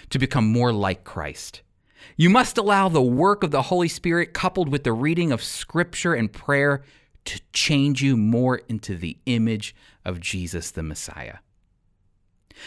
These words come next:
I'm always challenged whenever I read these two biblical accounts that occur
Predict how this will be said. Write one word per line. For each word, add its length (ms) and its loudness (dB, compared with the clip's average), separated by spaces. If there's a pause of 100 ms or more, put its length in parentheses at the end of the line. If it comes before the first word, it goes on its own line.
(140)
I'm 160 2 (100)
always 600 6 (120)
challenged 840 -2
whenever 320 0
I 120 0
read 340 0
these 220 -2
two 220 -2
biblical 440 -2
accounts 400 -4
that 120 -2
occur 420 -4